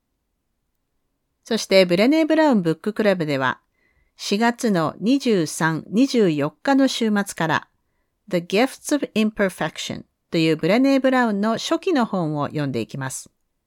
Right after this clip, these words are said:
これは邦題がですね、本田健さんの翻訳で、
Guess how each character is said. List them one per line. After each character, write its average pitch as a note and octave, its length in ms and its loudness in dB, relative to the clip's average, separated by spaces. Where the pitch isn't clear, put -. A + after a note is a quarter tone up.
こ G3 100 -2
れ F#3 100 4
は E3 160 2
邦 B3+ 300 0
題 B3 280 0
が A3 140 -2
で E3 100 -2
す - 220 -10
ね、 D3 260 -6
本 C#4+ 240 0
田 D4 120 2
健 C4+ 280 2
さ E3+ 240 -2
ん E3 120 -4
の A3+ 160 0
翻 D#3+ 340 -6
訳 D3+ 280 -10
で、 G3+ 280 0